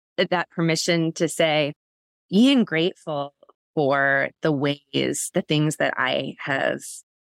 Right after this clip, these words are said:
received from my grief isn't me being glad the person died. <laughs> It isn't that I wouldn't trade all this, like,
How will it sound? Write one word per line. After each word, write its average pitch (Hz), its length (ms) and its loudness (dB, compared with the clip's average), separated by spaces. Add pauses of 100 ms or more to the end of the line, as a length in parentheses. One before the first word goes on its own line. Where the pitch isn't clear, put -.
(300)
received 151 540 0
from 143 180 0
my 135 140 -2
grief 131 540 -2 (640)
isn't 185 640 2 (400)
me 165 420 4
being 156 260 2
glad 147 280 -2
the - 60 -14
person 156 360 -2
died. 147 640 0
<laughs> - 80 0
It 196 180 -2
isn't 190 440 0
that 175 80 0
I 156 160 0
wouldn't 160 360 0
trade 180 440 0
all 170 180 0
this, 160 260 0
like, 151 220 -2